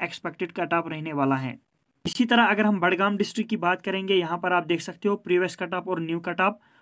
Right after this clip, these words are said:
ओपन मेरिट के लिए फिफ्टी पॉइंट ट्वेंटी फ़ाइव था प्रीवियस और न्यू कट ऑफ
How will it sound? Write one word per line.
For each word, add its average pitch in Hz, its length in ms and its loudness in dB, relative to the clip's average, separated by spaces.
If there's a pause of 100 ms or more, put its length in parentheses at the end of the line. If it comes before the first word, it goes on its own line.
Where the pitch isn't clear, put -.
(160)
ओपन 190 260 6
मेरिट 208 260 6
के 208 140 4
लिए 208 200 4
फिफ्टी 196 380 -2
पॉइंट 202 280 0
ट्वेंटी 190 240 0
फ़ाइव 190 280 0
था 196 100 4
प्रीवियस 196 440 0 (320)
और 202 260 4
न्यू 190 240 4
कट 202 220 2
ऑफ 202 180 2